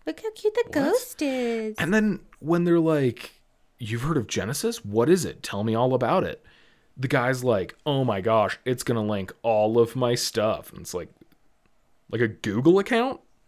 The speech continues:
Speaker 2: Like Google Docs and Google Sheets? Okay. Like, as the guy is raving about this, I'm like, "That sounds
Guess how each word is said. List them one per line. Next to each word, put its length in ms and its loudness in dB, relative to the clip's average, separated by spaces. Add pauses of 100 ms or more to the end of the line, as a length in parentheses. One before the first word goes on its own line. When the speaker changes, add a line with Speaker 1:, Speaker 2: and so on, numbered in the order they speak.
(680)
Speaker 2:
Like 220 0
Google 320 6
Docs 500 -2
and 120 -2
Google 320 4
Sheets? 580 -4 (1300)
Okay. 600 6 (600)
Like, 160 8 (680)
as 280 0
the 80 2
guy 220 0
is 180 0
raving 340 0
about 220 2
this, 240 0
I'm 140 -4
like, 260 -4 (120)
"That 200 0
sounds 380 0